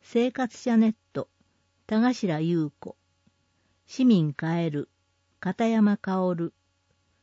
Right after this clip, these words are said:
緑つながる、酒井悦子。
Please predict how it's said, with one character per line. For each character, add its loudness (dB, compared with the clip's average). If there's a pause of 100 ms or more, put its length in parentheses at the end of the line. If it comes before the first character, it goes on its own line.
緑 2
つ -6
な 4
が 2
る、 -6 (520)
酒 -2
井 0
悦 -6
子。 -16